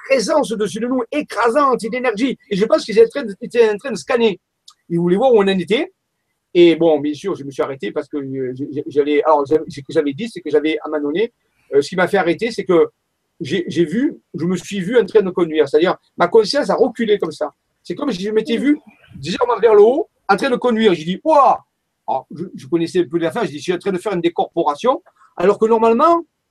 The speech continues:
euh, il n'y avait rien qui s'est prêté. Je conduisais, on parlait, il n'y avait pas quoi que ce soit. Et je pense qu'en scannant, en,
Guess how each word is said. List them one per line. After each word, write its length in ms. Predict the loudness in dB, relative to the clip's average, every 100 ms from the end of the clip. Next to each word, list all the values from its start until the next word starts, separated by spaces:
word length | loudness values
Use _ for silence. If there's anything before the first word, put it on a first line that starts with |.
| _ -4
euh, 360 | 2 6 8 6
il 40 |
n'y 60 | 4
avait 120 | 0
rien 180 | -2 -6
qui 120 | -6
s'est 100 | -8
prêté. 240 | -6 -2 -2
Je 80 |
conduisais, 420 | -2 -4 -2 -4 -2
on 120 | 0
parlait, 420 | 0 -2 -2 -4
il 120 | -4 -8 _
n'y 60 | -4
avait 140 | -2
pas 920 | 2 4 6 6 6 4 4 2 0 -6
quoi 100 | -8
que 60 | -8
ce 60 |
soit. 200 | -2 -2 _ _ _ -6
Et 260 | -2 -4 -6 _ _
je 100 | -8
pense 200 | -2 0
qu'en 180 | 0 -2
scannant, 480 | 0 -2 0 0 -4 _
en, 160 | -2 -2